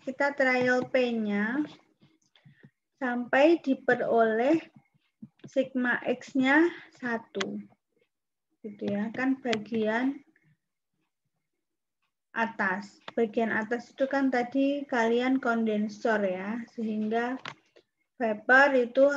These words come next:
dicairkan seluruhnya oleh kondensor.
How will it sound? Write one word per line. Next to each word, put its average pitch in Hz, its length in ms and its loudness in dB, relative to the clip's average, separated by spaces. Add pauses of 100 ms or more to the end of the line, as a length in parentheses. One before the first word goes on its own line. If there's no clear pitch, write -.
(460)
dicairkan 254 1300 2
seluruhnya 233 880 0
oleh 226 240 -2
kondensor. 214 960 -4